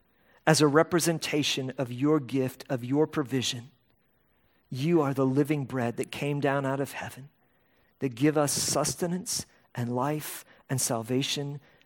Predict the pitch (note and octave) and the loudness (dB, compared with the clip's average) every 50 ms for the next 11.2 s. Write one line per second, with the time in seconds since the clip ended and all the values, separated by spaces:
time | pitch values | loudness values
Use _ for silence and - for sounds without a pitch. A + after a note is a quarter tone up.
0 | _ _ - C#3 B2+ A#2+ - - B2 A#2 B2+ - _ _ _ _ _ _ _ _ | _ _ -6 -6 -6 -6 -6 -6 -8 -8 -8 -12 _ _ _ _ _ _ _ _
1 | _ _ _ _ _ _ _ _ _ - C3 C3 - D3+ D3 - - - - D#3+ | _ _ _ _ _ _ _ _ _ -6 -6 0 4 4 4 4 4 0 0 -2
2 | - - C3+ - - A#2+ B2+ - _ - _ _ _ _ _ _ _ _ _ _ | -2 -4 -6 -8 -10 -12 -16 -18 _ -20 _ _ _ _ _ _ _ _ _ _
3 | _ _ _ _ _ _ _ _ _ _ - - C3 A#2 A#2+ A#2 A2+ A#2+ B2+ C3+ | _ _ _ _ _ _ _ _ _ _ -10 -6 -6 -4 -4 -4 -2 -2 0 -2
4 | C3 B2 A#2 A2 A2+ B2 G3+ - - - - - - _ _ - - B2 A#2 A#2+ | -2 -4 -6 -10 -12 -12 -12 -10 -10 -8 -8 -10 -14 _ _ -8 -6 -6 -6 -6
5 | A#2 A2+ A2+ B2 D#3 C#3+ _ _ _ _ _ _ _ _ _ _ _ _ _ _ | -10 -14 -16 -16 -18 -20 _ _ _ _ _ _ _ _ _ _ _ _ _ _
6 | _ _ _ _ _ _ _ _ _ _ _ _ _ _ _ _ - C#3+ - - | _ _ _ _ _ _ _ _ _ _ _ _ _ _ _ _ -2 -2 2 4
7 | - F3+ F3+ - E3+ D3+ - - F3 D#3+ C#3+ - - D3 D#3 E3 D#3+ - - E3 | 4 2 4 4 2 2 4 4 4 4 4 4 2 2 2 2 2 2 0 0
8 | D#3 D3+ D3 D3 C3 C#3 C3+ - - D3+ D3 D3+ - - D#3+ C#3+ - - F3 D#3+ | 2 2 0 0 0 -2 -2 -2 0 0 0 0 0 0 -2 0 2 2 2 2
9 | - - D3+ A#2+ C3+ D3 - - E3+ E3 - F#3 F3 - - - C3 B2 - - | 2 2 0 0 -2 -4 -2 -2 -4 -2 -2 -4 -4 -4 -4 -4 -4 -6 -6 -8
10 | - B2+ - - - D3+ - - C#3+ A#2+ C#3 B2+ A2 - C3+ C3 C3+ - - D3+ | -10 -10 -6 -6 -6 -4 -2 -2 -2 -2 -4 -4 -4 -4 -4 -4 -4 -4 -4 -6
11 | C3+ B2 C#3+ | -8 -12 -18